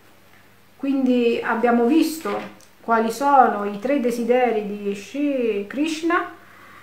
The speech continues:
eh, li ha soddisfatti discendendo come Shri Chaitanya Mahaprabhu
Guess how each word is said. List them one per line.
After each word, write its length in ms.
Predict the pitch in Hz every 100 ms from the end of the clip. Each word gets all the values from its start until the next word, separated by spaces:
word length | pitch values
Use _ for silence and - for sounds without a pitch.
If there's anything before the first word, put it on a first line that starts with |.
| - -
eh, 640 | 202 202 202 202 202 202 214
li 100 | 247
ha 80 |
soddisfatti 1200 | 247 233 220 220 - 262 262 233 240 - 214 202 208
discendendo 960 | 208 254 254 240 247 269 233 214 208 196
come 800 | 247 254 233 214 202 202 202 208
Shri 240 | - 254
Chaitanya 540 | 247 220 214 240 233 220
Mahaprabhu 840 | 247 285 294 320 277 339 370